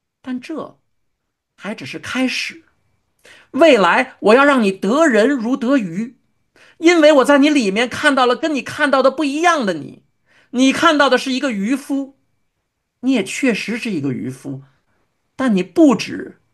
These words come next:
是一个渔夫。亲爱的弟兄姐妹，你听懂了吗？让我释放这话语的大能到你的生命中。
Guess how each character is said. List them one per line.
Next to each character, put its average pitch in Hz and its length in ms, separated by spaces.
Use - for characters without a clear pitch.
是 - 240
一 131 80
个 120 140
渔 104 180
夫。 - 280
亲 - 160
爱 143 80
的 131 100
弟 135 100
兄 131 180
姐 117 120
妹， 120 160
你 117 120
听 135 220
懂 127 180
了 - 80
吗？ - 180
让 240 240
我 208 80
释 240 400
放 180 400
这 254 140
话 214 380
语 165 100
的 196 100
大 208 340
能 196 360
到 269 220
你 196 340
的 196 120
生 240 260
命 180 220
中。 127 280